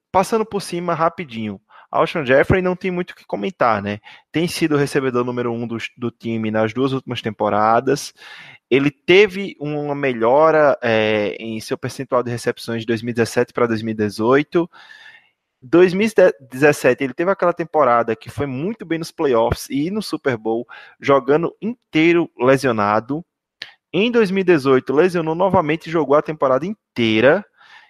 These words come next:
Então, é um cara que se mostrou, mesmo, é, lesionado, ele é durável, ele fica em campo e ele é muito importante pra esse corpo de recebedores, né?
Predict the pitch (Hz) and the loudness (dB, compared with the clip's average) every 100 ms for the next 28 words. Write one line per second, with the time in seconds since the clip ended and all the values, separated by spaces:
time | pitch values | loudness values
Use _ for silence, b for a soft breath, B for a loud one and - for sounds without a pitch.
0 | b - 127 - 151 147 156 156 143 _ | b -18 -16 0 2 2 -2 -6 -8 _
1 | _ 143 180 - 170 185 - 185 180 - | _ -6 -4 -2 0 0 -4 -8 -8 -6
2 | 160 151 135 170 247 240 240 - 131 127 | -6 -4 0 2 2 0 -6 -2 0 2
3 | 131 123 135 151 147 143 160 147 120 160 | 2 0 0 2 2 0 0 2 2 0
4 | 160 143 143 160 170 180 - 127 151 175 | 0 -2 -2 -6 -6 -12 -6 -4 -4 -4
5 | 165 - 156 160 185 - _ 120 143 208 | -6 -4 0 0 -2 -10 _ 2 2 2
6 | B B B B _ _ _ 139 151 247 | B B B B _ _ _ -6 -4 -4
7 | - 226 214 - 170 - 175 170 - 180 | -4 0 0 0 -6 -4 -2 -2 -2 -4
8 | 165 170 - 160 165 180 202 170 113 107 | -4 -6 -6 -6 -4 0 0 2 0 0
9 | 101 110 | -2 -2